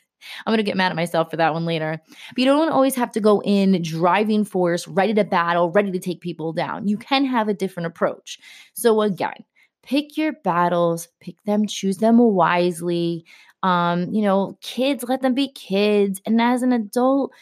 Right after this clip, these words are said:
or a teenager or anything, just look at things from different perspectives before you decide to dive into the deep end when there's maybe no water there.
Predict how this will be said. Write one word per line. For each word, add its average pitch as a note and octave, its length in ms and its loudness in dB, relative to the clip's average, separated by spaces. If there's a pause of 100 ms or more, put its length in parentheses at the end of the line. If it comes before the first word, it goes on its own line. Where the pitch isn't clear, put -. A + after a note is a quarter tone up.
(460)
or A#3 140 2
a B3 60 0
teenager B3+ 840 0
or - 160 -2 (120)
anything, B3+ 460 0
just - 380 -4 (460)
look C4+ 340 0
at E4 140 -2
things C#4 360 2
from F#3+ 300 0
different A3 340 0
perspectives F#3+ 640 -2
before F3 380 -2
you A3 180 0
decide F3 560 -2
to E3 80 -4
dive E3 460 0
into A#3+ 180 0
the A3 80 -2
deep F#3 300 -2
end E3+ 400 2
when E3+ 180 -2
there's F3+ 420 -2 (440)
maybe E3+ 320 0
no A#3+ 160 4
water A#3+ 340 2
there. - 380 -8